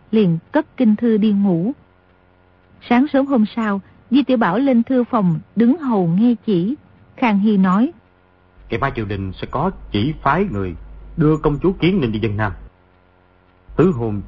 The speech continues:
Speaker 2: cho tên tiểu dương khốn kiếp họ Ngô kia." "Dạ, chỉ tiếc nô tài chưa hầu hạ hoàng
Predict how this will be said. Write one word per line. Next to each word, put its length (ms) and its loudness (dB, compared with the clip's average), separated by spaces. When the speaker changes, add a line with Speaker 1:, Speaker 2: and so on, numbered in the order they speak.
Speaker 2:
cho 80 -4
tên 280 -4
tiểu 300 -2
dương 180 0
khốn 240 2
kiếp 240 -2
họ 160 -14
Ngô 200 -6
kia." 80 -6
"Dạ, 220 -2
chỉ 100 0
tiếc 180 -4
nô 100 2
tài 220 0
chưa 180 -2
hầu 200 -6
hạ 240 -2
hoàng 180 0